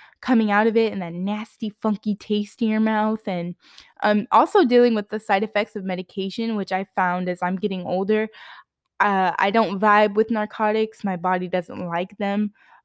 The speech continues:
um, at all. So any kind of narcotic to deal with pain, I'd much rather just deal with the pain and not take it, because Percocet, codeine,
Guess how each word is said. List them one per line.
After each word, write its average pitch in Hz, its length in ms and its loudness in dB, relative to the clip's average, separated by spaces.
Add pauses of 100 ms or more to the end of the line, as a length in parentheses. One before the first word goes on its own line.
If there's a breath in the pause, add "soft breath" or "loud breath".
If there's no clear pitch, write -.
(120)
um, 180 600 -2 (540)
at 208 220 0
all. 175 480 2 (120)
So 214 280 6
any 233 240 4
kind 233 240 0
of 208 160 -2
narcotic 202 540 -2
to 185 100 -14
deal 185 180 -2
with 185 140 -4 (160)
pain, 190 340 -2
I'd 175 240 -2
much 185 300 -4
rather 175 240 0
just 180 340 -10
deal 180 160 -2
with 190 140 -6
the - 60 -10
pain 185 320 -4
and 160 120 -8 (320 soft breath)
not 214 300 2
take 220 220 2
it, 220 160 2 (300 loud breath)
because 190 460 -2
Percocet, 220 720 -2 (380 soft breath)
codeine, 214 720 0